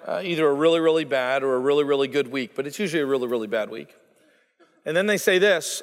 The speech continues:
"Listen, I, I, what I want you to remember is that now we're here to worship God. And so I hope that you left that out there. That I hope that as you came into this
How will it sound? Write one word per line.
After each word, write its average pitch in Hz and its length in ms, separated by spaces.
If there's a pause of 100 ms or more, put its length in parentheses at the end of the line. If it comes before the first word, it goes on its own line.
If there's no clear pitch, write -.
"Listen, 175 320
I, 160 80
I, 170 140
what 170 180
I 165 40
want 180 220
you 190 60
to 156 80
remember 160 500
is 147 280
that 151 260
now 156 240
we're 165 140
here 160 180
to 151 80
worship 143 400
God. 131 420 (960)
And 139 120
so 147 80
I 139 80
hope 147 220
that 190 120
you 180 160
left 165 300
that 151 200
out 147 200
there. 127 320 (1040)
That 127 80
I 147 80
hope 196 220
that 185 100
as 147 160
you 175 100
came 190 440
into 170 220
this 151 280